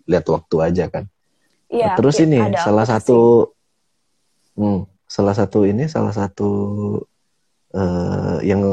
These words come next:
Speaker 1: saya rasa sulit tuh kalau di negara mayori-, apa, minoritas Muslim itu ini, wudhu, wudhu.
Speaker 2: Hmm.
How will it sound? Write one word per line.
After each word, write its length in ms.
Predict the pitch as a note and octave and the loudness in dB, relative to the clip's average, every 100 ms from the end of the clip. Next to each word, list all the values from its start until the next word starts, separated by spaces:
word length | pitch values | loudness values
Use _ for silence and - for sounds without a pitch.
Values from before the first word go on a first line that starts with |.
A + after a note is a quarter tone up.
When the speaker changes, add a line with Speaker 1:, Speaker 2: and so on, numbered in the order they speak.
| F#2+ - | -2 -4
Speaker 1:
saya 160 | F#2+ F#2 F#2 | -4 -2 -2
rasa 200 | F2+ - - | -2 -6 -6
sulit 320 | G2 F#2 G2+ - | -2 0 0 -2
tuh 100 | D3+ - | -6 -2
kalau 200 | F#3 - F3+ | -4 -2 0
di 60 | F#3 | 0
negara 400 | F#3 F3 E3 E3 E3 D#3+ - _ _ _ _ _ _ _ F2 | 0 -2 -4 -6 -6 -10 -14 _ _ _ _ _ _ _ -4
mayori-, 400 | F2 E2+ E2+ - | -2 -2 -4 -6
apa, 180 | F2+ - G#2+ | -6 -4 0
minoritas 500 | F#2 E2+ E2+ E2 F2 G2+ | 2 0 -2 -2 -2 -2
Muslim 320 | C3 - F2 G#2+ - | -4 -4 -6 -6 -12
itu 140 | _ - C3 | _ -4 -2
ini, 180 | A2 F2+ F#2+ | -4 0 2
wudhu, 320 | A2+ G2 F2+ F#2 - - _ - | 2 2 -2 -2 -8 -20 _ -2
wudhu. 320 | F2 E2+ D#2 G2+ - _ | -2 -2 -6 -10 -20 _
Speaker 2:
Hmm. 420 | - A3 G#3+ G#3+ | -14 -14 -14 -18